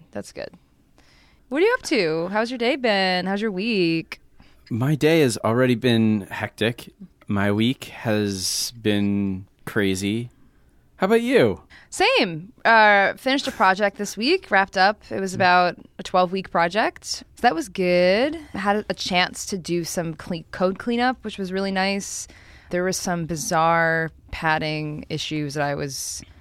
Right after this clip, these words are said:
Speaker 1: I was trying to tackle a, alignment of objects with a table that had a padding.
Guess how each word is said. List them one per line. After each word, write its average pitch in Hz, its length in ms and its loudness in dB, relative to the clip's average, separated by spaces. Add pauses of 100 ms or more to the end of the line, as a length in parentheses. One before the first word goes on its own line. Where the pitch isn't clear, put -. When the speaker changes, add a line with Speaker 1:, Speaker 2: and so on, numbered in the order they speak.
(400)
Speaker 1:
I 220 120 2
was 202 140 0
trying 214 220 2
to - 60 -4
tackle 190 460 0
a, 170 240 -2
alignment 160 580 0
of 160 140 -4
objects 156 640 -2
with 165 200 -2
a 160 60 -4
table 156 800 0 (200)
that 147 320 0
had 151 180 -2
a 139 60 -6
padding. 151 800 -2